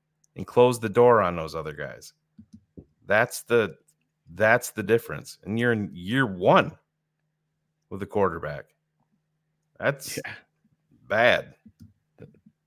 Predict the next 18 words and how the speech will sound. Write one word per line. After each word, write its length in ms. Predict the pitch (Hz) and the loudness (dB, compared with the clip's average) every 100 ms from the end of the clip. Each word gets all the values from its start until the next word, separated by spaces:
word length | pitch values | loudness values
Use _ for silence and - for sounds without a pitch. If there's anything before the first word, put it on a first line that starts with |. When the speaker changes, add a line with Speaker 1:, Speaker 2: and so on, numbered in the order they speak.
| _ _ | _ _
Speaker 2:
First 400 | - 120 - 92 | -8 -8 -8 -10
of 120 | 90 | -2
all, 240 | 90 87 | 0 0
Speaker 1:
You 180 | 92 123 | 2 4
Speaker 2:
Justin 120 | 202 | 6
Speaker 1:
weren't 200 | 196 - | 4 4
calling 360 | - 120 120 110 | 4 6 6 4
Speaker 2:
here. 120 | 107 | 2
Speaker 1:
for, 240 | 101 92 - _ _ _ | 0 -2 -6 _ _ _
you 140 | 127 180 | 0 4
weren't 300 | 175 113 - | 4 4 0
calling 380 | 120 113 107 | 2 4 2
for 140 | 98 104 | -2 0
them 280 | 104 104 95 | 0 0 -2
to, 200 | 107 82 | -4 -4
you 220 | 104 135 | -2 0
were 300 | 151 147 - _ _ _ | 0 0 -14 _ _ _
willing, 640 | 92 101 120 120 113 113 | -6 4 4 6 2 -2